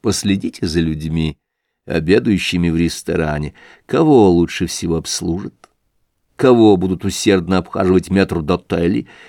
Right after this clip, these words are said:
человека положительного, всем довольного, вовсе нет. Клиента с причудами? Быть требовательным — значит заинтересовывать людей.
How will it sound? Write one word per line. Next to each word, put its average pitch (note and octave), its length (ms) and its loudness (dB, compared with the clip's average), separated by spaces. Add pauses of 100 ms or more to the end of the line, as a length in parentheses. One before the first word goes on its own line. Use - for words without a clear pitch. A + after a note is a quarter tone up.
(140)
человека E2+ 440 0
положительного, D3 1000 -4 (140)
всем E2+ 280 0
довольного, A2 600 0 (200)
вовсе D#2+ 400 -8
нет. G#3+ 400 -10 (680)
Клиента D2+ 640 -10
с - 160 -10
причудами? F#3+ 880 -8 (800)
Быть F2+ 520 -2
требовательным — F2+ 1120 0 (420)
значит E2+ 480 -4
заинтересовывать G2 1160 0
людей. D#2+ 380 -14